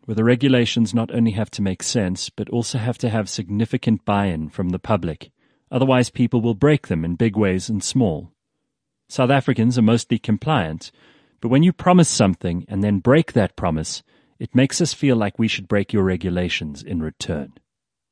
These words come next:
Many of us aren't afraid of the virus anymore. It's our health, and we'll take our chances, thank you. We are afraid of the havoc your lockdown is wreaking on the economy,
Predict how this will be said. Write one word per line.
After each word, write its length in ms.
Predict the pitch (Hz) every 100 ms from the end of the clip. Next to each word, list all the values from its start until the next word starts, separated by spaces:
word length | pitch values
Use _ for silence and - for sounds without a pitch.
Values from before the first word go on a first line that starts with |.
| _ _ _ 127
Many 240 | 151 185
of 80 | 170
us 160 | 160 -
aren't 180 | 139 135
afraid 340 | 135 - 127
of 80 | 120
the 80 | 104
virus 460 | 98 104 104 98 -
anymore. 480 | 76 73 69 67 _ _ _ _ _ _
It's 180 | 113 135
our 160 | 120
health, 300 | 107 92 85 _ _ _
and 160 | 117 113
we'll 120 | 110
take 260 | - 98
our 140 | 98 87
chances, 480 | - 120 95 78 -
thank 320 | 85 76 -
you. 160 | 71 - _ _ _ _ _ _ _ _
We 180 | - 131 -
are 260 | 147 170 156
afraid 500 | - 101 78 71 - _ _ _ -
of 120 | 104
the 100 | 113
havoc 380 | 101 107 127 -
your 140 | 113
lockdown 480 | 107 107 - 107 98
is 140 | 92 87
wreaking 320 | 101 - 95
on 100 | 87
the 100 | 90
economy, 540 | 87 110 98 95 95